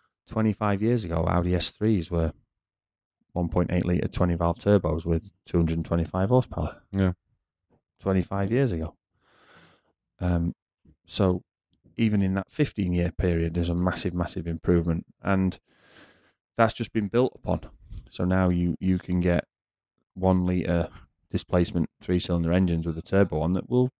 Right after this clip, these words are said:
Speaker 1: produce a hundred and twenty horsepower in a small, like a Ford Fiesta or something like that,
Speaker 2: Yeah.
Speaker 1: which is perfectly fine.
Speaker 2: Yeah.
Speaker 1: Particularly for, for anyone living in a European or North American country, like, with a, with a, with a town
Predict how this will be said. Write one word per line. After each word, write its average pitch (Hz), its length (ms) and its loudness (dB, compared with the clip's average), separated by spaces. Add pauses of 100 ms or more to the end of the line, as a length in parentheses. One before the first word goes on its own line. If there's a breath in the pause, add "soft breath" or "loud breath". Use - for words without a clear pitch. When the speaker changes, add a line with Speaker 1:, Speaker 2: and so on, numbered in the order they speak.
Speaker 1:
produce 120 340 0
a 95 60 -10
hundred 92 260 2
and 90 100 0
twenty 90 240 0
horsepower 95 640 0 (140)
in 85 120 0
a 85 60 0
small, 92 480 0 (360)
like 87 220 -2
a 98 40 -18
Ford 90 280 0
Fiesta 90 400 -4
or 90 120 4
something 95 340 -6
like 90 180 0
that, 98 180 2
Speaker 2:
Yeah. 101 60 4
Speaker 1:
which 113 180 0
is - 140 -20
perfectly 90 480 -2
fine. 127 320 0 (560)
Speaker 2:
Yeah. 101 220 6
Speaker 1:
Particularly 104 640 -2
for, 98 340 0 (160)
for - 140 -6
anyone 95 320 2
living 92 200 0
in 90 120 0
a 90 40 0
European 92 560 0 (680 soft breath)
or 92 140 -2
North 98 240 2
American 95 400 -2
country, 87 400 -2
like, 87 240 0
with 87 200 0
a, 85 60 -2 (140)
with 90 180 0
a, 82 80 0 (100)
with 87 120 0
a 90 60 -2
town 87 560 0